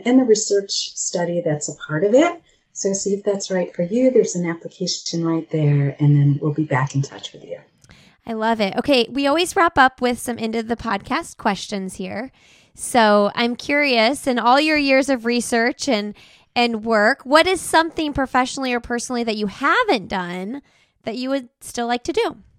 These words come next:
Speaker 1: Well, it's on my list. I want to write a book about all of this. <laughs> And I'm hoping to get started next academic year.
Speaker 2: That's so exciting. How do you like being in Boston?
Speaker 1: I love Boston. I love Boston.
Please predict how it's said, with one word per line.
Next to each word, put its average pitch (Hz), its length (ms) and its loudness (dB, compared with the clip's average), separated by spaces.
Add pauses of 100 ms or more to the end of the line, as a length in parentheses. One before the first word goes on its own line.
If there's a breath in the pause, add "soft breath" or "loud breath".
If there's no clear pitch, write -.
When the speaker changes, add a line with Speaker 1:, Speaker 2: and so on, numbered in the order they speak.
(680)
Speaker 1:
Well, 254 320 4 (100)
it's 440 100 -4
on 311 140 8
my 311 140 6
list. 330 640 0 (100)
I 233 80 -2
want 294 180 6
to 302 40 6
write 269 200 2
a 262 40 -2
book 330 260 0
about 180 260 -2
all 165 240 -4
of 156 60 -8
this. - 560 -2
<laughs> - 0 - (1120 loud breath)
And 214 140 -6
I'm 202 180 -10
hoping 233 220 0
to 277 80 0
get 269 220 -2
started 202 720 -6
next 175 340 -12
academic 233 540 -6
year. 294 320 -2 (200)
Speaker 2:
That's 214 260 -4
so 196 280 -2
exciting. 202 840 -6 (340)
How 285 160 0
do 330 60 0
you 403 100 2
like 392 140 -2
being 320 160 -4
in 254 100 -4
Boston? 202 560 -8 (560)
Speaker 1:
I 180 100 -6
love 147 280 -6
Boston. - 600 -8 (220)
I - 120 -20
love - 160 -18
Boston. - 640 -14